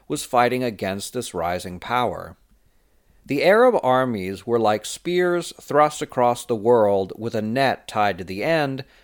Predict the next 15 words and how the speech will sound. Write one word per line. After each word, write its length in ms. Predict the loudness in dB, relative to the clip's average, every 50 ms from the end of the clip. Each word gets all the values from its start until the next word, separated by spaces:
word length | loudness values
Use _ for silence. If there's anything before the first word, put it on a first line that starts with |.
| _ -10
trapping 520 | 0 2 2 2 2 0 -4 -6 -2 2
those 260 | 4 4 4 2 0
behind 600 | -2 -6 -6 -4 -2 -2 0 0 0 -2 -2 -4
and 220 | -4 -6 -6 -6 -10
pulling 400 | -8 -4 -2 -2 -2 -2 -2 -2
them 180 | 0 0 2
along 540 | 2 0 2 4 4 4 4 4 2 0 -2
as 240 | -4 -4 -6 -4 -2
they 140 | -2 -4 -4
conquered 500 | -4 -4 -4 -4 -4 -4 -8 -10 -8 -8
more 220 | -8 -8 -8 -8
territory. 760 | -8 -6 -4 -2 0 -2 -2 -4 -10 -10 -10 -10 -14 -14 -18 _ _ _ _ _ _ _ _ _ _ _ _ _
In 200 | -6 -4 -2 0
northern 340 | 2 4 4 4 4 2 0
Africa, 640 | 0 0 0 0 -2 -6 -4 -2 2 4 4 4 4